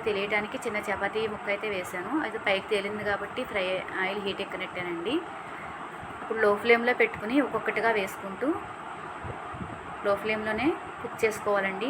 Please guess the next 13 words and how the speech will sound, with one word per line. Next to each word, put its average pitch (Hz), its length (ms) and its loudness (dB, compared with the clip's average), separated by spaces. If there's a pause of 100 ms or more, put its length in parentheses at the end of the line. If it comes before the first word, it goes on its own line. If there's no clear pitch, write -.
హైలో 196 240 6
అయితే 202 240 4
పెట్టకూడదు, 196 420 0 (100)
మీకు 202 200 -4 (600)
పైన 214 260 4
కుక్ - 220 -2
అయిపోయి 220 260 6
లోన 202 240 6
ఉడకకుండా 202 500 0 (400)
ఉంటాయండి. 185 500 -2 (840)
ఈ 208 100 -8
విధంగా 202 320 2
వేసుకుని 208 380 0